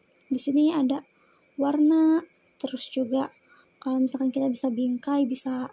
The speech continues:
ya macam-macam lah kita bisa pilih di sini. Ini juga jenis fontnya banyak banget ya, teman-teman. Nah, di sini juga ada ukuran fontnya. Nah, di sini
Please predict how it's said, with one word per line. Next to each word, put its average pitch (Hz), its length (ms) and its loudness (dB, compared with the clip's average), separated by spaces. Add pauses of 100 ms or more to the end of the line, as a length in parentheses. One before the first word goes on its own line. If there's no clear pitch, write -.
(560)
ya 302 100 2
macam-macam 277 640 0
lah 262 100 -8
kita 277 220 -10
bisa 269 320 -8
pilih 262 260 -2
di 233 80 -8
sini. 262 360 0 (720)
Ini 302 280 2
juga 302 320 -2 (120)
jenis 285 360 2
fontnya 285 320 4
banyak 285 300 4
banget 254 340 -2
ya, 285 120 0
teman-teman. 262 680 -2 (1200)
Nah, 269 320 0
di 240 80 -6
sini 269 400 -2
juga 269 400 -4
ada 269 480 -4 (640)
ukuran 294 500 0
fontnya. 262 640 0 (1500)
Nah, 247 160 -4
di 254 160 -2
sini 269 480 0